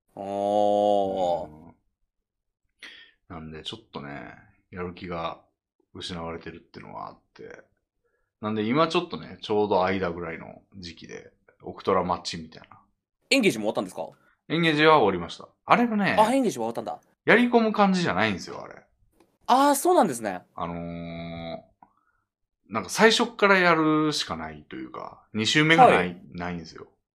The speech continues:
Speaker 1: あー、そうなん、強くてニューゲームみたいなのないんですか？
Speaker 2: ないっすね。
Speaker 1: あ、そうなんだ。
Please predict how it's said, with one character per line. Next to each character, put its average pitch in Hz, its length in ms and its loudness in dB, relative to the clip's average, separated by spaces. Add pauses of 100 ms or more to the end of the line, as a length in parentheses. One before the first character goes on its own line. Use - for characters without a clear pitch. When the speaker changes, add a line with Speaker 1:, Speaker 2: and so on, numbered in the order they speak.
(280)
Speaker 1:
あ 285 440 6
ー、 294 40 2
そ 330 200 -4
う 320 40 2
な 262 100 4
ん、 156 60 -2
強 330 200 2
く 226 60 -4
て 156 80 4
ニ 143 120 0
ュ 151 40 2
ー - 20 -4
ゲ 170 100 4
ー 143 40 2
ム 120 60 -2
み 107 60 -4
た 107 60 2
い 104 40 0
な 101 60 -6
の 98 100 -6
な 113 60 -6
い 110 40 -8
ん 98 40 -10
で 92 60 -14
す - 60 -20
か？ - 80 -14 (300)
Speaker 2:
な 98 200 6
い 95 60 2
っ - 20 -2
す - 160 -6
ね。 - 100 -16 (640)
Speaker 1:
あ、 135 120 -2
そ 247 220 2
う - 20 6
な 269 100 4
ん 120 60 -2
だ。 90 80 -2